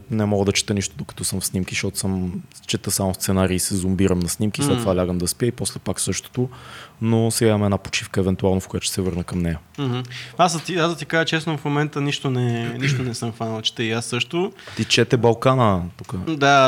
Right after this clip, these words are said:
Speaker 2: да. И после като се върнах, някакси имах един, едната ми, една седмица, която тя мина вече, ми беше, беше някакъв такъв супер период на почивка, защото аз така иначе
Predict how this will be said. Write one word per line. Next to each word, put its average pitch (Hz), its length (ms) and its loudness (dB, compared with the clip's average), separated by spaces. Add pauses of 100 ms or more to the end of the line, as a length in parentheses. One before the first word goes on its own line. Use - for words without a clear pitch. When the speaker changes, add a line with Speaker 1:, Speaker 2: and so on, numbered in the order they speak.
(220)
Speaker 2:
да. 131 100 0
И 143 120 2
после 185 280 0
като - 180 -4
се 143 160 2
върнах, 175 300 2
някакси 170 340 0
имах 165 200 0
един, 160 180 0
едната 160 360 2
ми, 151 100 0
една 147 240 2
седмица, 151 360 2
която 131 200 0
тя 127 120 4
мина 120 240 2
вече, 185 360 2 (400)
ми 143 80 0
беше, 165 260 4
беше 165 340 0
някакъв 175 220 -2
такъв - 400 -4
супер 175 320 -2
период 165 340 2
на 165 60 0
почивка, - 380 -2
защото 180 280 0
аз 165 120 6
така - 200 -2
иначе 156 320 0